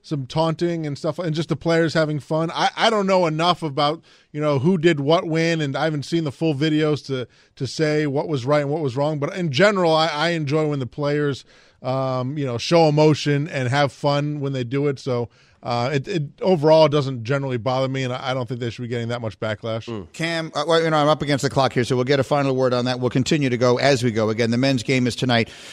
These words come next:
Speaker 3: and I'll make my pick on that coming up a little bit later. Meanwhile, the green light is next, coming off Major League Baseball's opening weekend. Stay with us. It's Greeny on E S P N Radio.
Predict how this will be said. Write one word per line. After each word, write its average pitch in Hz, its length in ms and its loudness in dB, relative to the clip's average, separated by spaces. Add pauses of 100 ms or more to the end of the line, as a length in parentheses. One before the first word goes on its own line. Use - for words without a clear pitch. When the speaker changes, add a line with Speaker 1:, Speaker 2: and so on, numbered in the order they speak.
Speaker 3:
and 120 100 4
I'll 123 100 6
make 127 160 2
my 120 100 4
pick 143 260 2
on 117 120 4
that 135 200 0
coming 123 240 2
up 120 140 0
a - 20 0
little 120 200 2
bit 120 120 0
later. 160 260 4
Meanwhile, 160 300 4
the 156 80 2
green 208 340 4
light 175 240 4
is 123 160 2
next, 127 280 2
coming 143 240 2
off - 480 0
Major 147 240 4
League 139 140 4
Baseball's 135 460 4
opening 156 500 2
weekend. 156 480 0
Stay 151 200 0
with 147 180 2
us. 117 160 2
It's 113 140 -2
Greeny 143 340 0
on 127 180 -2
E 135 140 -2
S 110 140 0
P 110 200 0
N 107 100 0
Radio. 98 520 -4